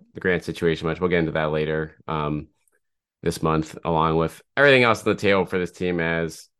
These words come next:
draft approaches. We do have a, a relevant, a top forty draft pick, first time in the Brad Stevens era. That'll be exciting, Ryan. We have the full release of the collective bargaining agreement coming at a time to be determined, probably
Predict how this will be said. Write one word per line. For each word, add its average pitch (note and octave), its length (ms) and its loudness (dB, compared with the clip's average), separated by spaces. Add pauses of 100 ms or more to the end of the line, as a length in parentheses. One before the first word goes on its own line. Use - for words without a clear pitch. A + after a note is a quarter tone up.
(800)
draft A#2 320 4
approaches. A2+ 600 4
We E2+ 120 -4
do G#2 120 2
have G#2+ 140 4
a, F#2+ 140 0 (400)
a G2+ 40 -6
relevant, G#2 560 0
a F#2+ 60 -12
top G2+ 280 -4
forty G#2 220 -4
draft F#2+ 320 -2
pick, G2 200 -6
first G2 260 -6
time F#2 220 -2
in F#2 80 -2
the F2 40 -4
Brad F2 280 -2
Stevens F2+ 300 -8
era. F2 280 0
That'll E2+ 200 0
be F2 120 -6
exciting, E2+ 400 -4
Ryan. E2+ 600 -4 (140)
We E2+ 160 -4
have E2 600 0 (1160)
the F#2 400 -2
full G#2 240 2
release G2+ 280 4
of E2+ 60 -8
the F#2 80 2
collective F2 360 -6
bargaining F2+ 280 2
agreement F2 320 -2
coming F2 440 -2 (560)
at E2 120 -4
a E2+ 60 -2
time E2+ 320 0
to D#2+ 60 -4
be E2 100 -4
determined, E2 520 -2
probably E2 600 -2